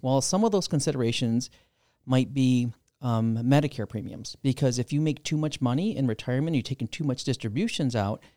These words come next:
then your Medicare premiums increase dramatically. And so we wanted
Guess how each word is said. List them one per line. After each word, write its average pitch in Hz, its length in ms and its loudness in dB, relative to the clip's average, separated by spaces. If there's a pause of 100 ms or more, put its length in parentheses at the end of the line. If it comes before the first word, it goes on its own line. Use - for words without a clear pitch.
(320)
then 151 200 2
your 147 80 4
Medicare 147 460 0
premiums 117 720 -2
increase 196 720 0 (160)
dramatically. 175 600 0 (220)
And 120 340 2 (540)
so 143 220 4
we 139 160 4
wanted 175 320 0